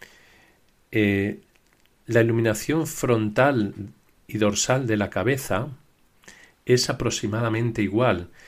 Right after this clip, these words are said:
pero un poquito superior para la cara. Es decir, la cara parece más oscura que la parte dorsal de la,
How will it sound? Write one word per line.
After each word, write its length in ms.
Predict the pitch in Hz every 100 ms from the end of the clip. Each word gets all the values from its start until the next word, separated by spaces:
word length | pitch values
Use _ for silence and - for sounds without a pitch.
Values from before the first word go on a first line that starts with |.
| - -
pero 160 | 120
un 80 | 160
poquito 580 | 170 170 165 165 165 165
superior 760 | - - 104 101 143 131 101 - _ _ _
para 200 | - 101
la 140 | 90 90
cara. 320 | 90 82 - _ _ _
Es 80 | -
decir, 140 | 101
la 160 | 101 95
cara 280 | 117 131 135
parece 520 | 107 120 - 127 131 - _ _ - _ _
más 760 | 127 104 117 147 131 - - - -
oscura 680 | 104 - - 170 95 82 - _ _
que 160 | - 95
la 160 | 92
parte 320 | - 104 - 98
dorsal 680 | 92 98 - 110 98 85 -
de 180 | 95 90
la, 360 | 87 85 87